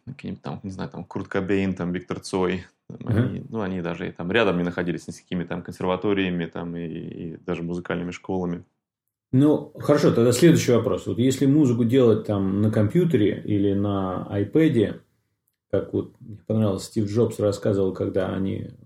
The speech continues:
Speaker 2: представляли эту новую свою программу GarageBand,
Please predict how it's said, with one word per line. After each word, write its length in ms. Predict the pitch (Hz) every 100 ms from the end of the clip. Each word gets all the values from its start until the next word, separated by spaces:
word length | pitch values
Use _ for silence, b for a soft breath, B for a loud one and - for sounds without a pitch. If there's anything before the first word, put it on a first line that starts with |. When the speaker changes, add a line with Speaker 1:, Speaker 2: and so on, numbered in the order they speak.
| - _ _ _
Speaker 2:
представляли 560 | - 95 - 107 107 98 95
эту 120 | -
новую 320 | 104 110 98
свою 180 | 107 101
программу 380 | 101 104 98 98
GarageBand, 600 | 107 165 123 110 90